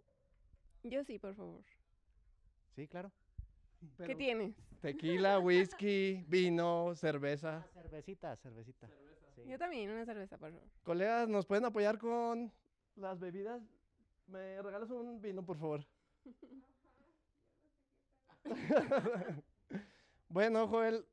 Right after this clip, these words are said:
Speaker 3: antes de comenzar, bueno, quisiera contarles, Joel es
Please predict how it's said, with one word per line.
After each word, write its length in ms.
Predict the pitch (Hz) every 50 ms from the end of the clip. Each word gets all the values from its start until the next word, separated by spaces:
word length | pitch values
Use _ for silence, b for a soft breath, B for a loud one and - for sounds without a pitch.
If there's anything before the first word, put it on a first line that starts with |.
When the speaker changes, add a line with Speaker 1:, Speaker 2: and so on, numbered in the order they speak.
| _ _ _ _ _ _ _ _
Speaker 3:
antes 240 | 185 208 202 302 302
de 80 | 285 233
comenzar, 500 | 240 240 233 214 175 208 214 220 233 226
bueno, 360 | 226 220 190 175 156 135 - - _ _
quisiera 320 | - 151 165 190 220 233
contarles, 640 | 214 214 175 202 190 196 202 214 220 220 226 214 202 - _ - -
Joel 580 | 175 180 185 285 285 220 226 226 226 233 226 - _ -
es 640 | 175 180 185 196 202 208 208 202 196 - - -